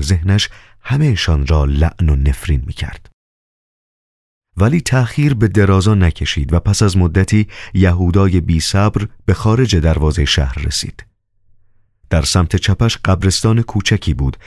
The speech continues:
و در کنار آن چادرهای راه راه زوار. یهودا جادهٔ خاکی مهتاب گرفته را طی کرد و به نهر قدرون نزدیک شد و از نهر گذشت. آب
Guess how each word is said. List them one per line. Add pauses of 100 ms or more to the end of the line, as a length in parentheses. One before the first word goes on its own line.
(180)
و
در
کنار
آن (260)
چادرهای
راه
راه
زوار. (1200)
یهودا (300)
جادهٔ
خاکی
مهتاب
گرفته
را
طی
کرد (260)
و
به
نهر
قدرون
نزدیک
شد (280)
و
از
نهر
گذشت. (1400)
آب